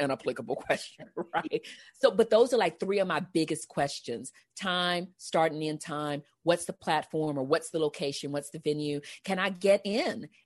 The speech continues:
X number of minutes before my presentation? Can I see the room? Can I see the space where I'm going to be presenting? Now, let's talk a little bit about the television interview and how those answers have to be succinct, because what they're looking for are sound bites.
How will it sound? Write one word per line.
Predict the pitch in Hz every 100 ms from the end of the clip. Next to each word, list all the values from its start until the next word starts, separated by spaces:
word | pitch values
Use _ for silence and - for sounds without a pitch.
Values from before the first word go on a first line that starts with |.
| -
X | 160 -
number | 160 160
of | 156
minutes | 160 156 156
before | 165 - - 170 302 180
my | 139 135
presentation? | - 139 131 135 135 123 117
Can | 135 127
I |
see | 131 - 160
the | 165
room? | 170 214
Can | 240 151
I | 123
see | - 156
the |
space | 151 - 170 202 - - -
where | - 143
I'm |
going | 139 143
to | 139
be | 143 143 139 - _
presenting? | 165 156 147 - 135 - - - -
Now, | 156
let's | 156 214 -
talk | 294 269
a |
little | 214 202
bit | 196
about | 185 151 -
the |
television | 156 175 180 190 190
interview | 196 185 190 202 196 202 - -
and | 170
how | 160
those | 160 156 -
answers | 160 160 160
have | - 147
to | -
be | 156 147 135
succinct, | - 139 - 156 131 - -
because | 175 185 160
what | 170 165
they're | 180
looking | 233 240 233
for | 240 233 233 240 - -
are | 147 143
sound | - - 170 147 151 160
bites. | 156 120 78 - -